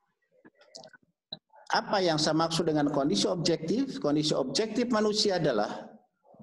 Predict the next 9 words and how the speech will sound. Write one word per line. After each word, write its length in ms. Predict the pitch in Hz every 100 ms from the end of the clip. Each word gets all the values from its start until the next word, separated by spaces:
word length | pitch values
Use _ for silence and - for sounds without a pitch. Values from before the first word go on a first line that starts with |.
| - - -
keadaan 920 | 156 160 151 196 214 - 226 233 196
dengan 240 | 170 160
segala 460 | 175 156 147 143 -
potensi 800 | 143 143 - 240 240 - 233 214
yang 160 | 202
beragam 560 | 156 147 165 190 196 190
dan 240 | 156 147
latar 400 | 180 247 - 180
belakang, 640 | 151 139 - 110 - 92